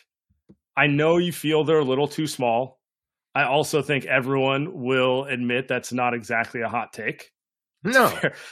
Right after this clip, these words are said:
Speaker 1: it's a fair, it's a fair concern about this team. We haven't seen Draymond play in preseason, but which obviously will be impactful for their defense.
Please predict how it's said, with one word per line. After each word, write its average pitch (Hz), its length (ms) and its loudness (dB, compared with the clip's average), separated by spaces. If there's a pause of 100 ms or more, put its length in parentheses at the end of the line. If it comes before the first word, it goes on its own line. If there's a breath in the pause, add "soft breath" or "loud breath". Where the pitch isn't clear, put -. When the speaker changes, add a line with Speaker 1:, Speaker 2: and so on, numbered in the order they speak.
(140 loud breath)
Speaker 1:
it's 147 80 -12
a - 20 -14
fair, 170 320 8
it's 170 160 0
a 175 60 0
fair 175 360 2
concern 143 480 -4
about 135 260 0
this 139 180 -2
team. 147 260 -2
We 147 120 -2
haven't 143 280 2
seen 139 300 -4
Draymond 127 480 -2
play 127 200 -2
in 120 100 -4
preseason, 123 760 -4
but 127 220 -2 (280)
which 139 200 -2
obviously 123 380 0
will 120 180 -4
be 117 360 -2 (300)
impactful 123 540 2
for 131 100 -8
their 117 140 -4
defense. 117 640 -4